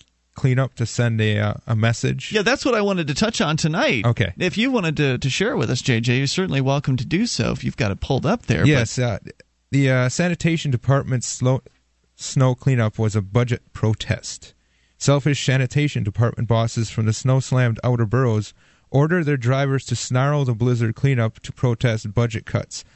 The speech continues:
Speaker 1: a disastrous move that turned streets into a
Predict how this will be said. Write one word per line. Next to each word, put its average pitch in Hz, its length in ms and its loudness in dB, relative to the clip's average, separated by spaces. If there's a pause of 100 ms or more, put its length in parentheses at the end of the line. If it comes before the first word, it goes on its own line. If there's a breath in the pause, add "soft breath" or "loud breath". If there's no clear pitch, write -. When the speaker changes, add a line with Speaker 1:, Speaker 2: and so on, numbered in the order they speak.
(160 soft breath)
Speaker 1:
a 120 80 0
disastrous 120 720 0
move 120 280 2
that 117 160 0
turned 123 260 0
streets 147 420 -2
into 123 300 0
a 101 160 0